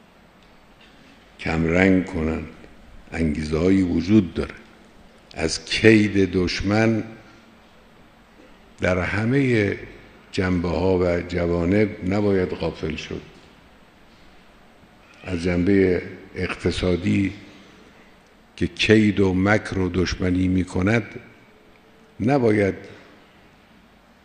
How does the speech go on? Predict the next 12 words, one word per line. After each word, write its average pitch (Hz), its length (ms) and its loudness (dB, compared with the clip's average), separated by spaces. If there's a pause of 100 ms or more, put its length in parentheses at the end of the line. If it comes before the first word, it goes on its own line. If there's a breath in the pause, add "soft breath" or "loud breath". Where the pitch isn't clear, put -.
(240)
از 92 260 -4
کید 107 400 2
و 92 140 -2
مکر 98 400 0
و 95 100 -2
دشمنی 92 680 -2
او 107 420 -4 (160)
در 90 140 -6
جنبه 87 480 -4
فرهنگی 87 800 -6
غافل 95 560 2
شد. 80 320 -8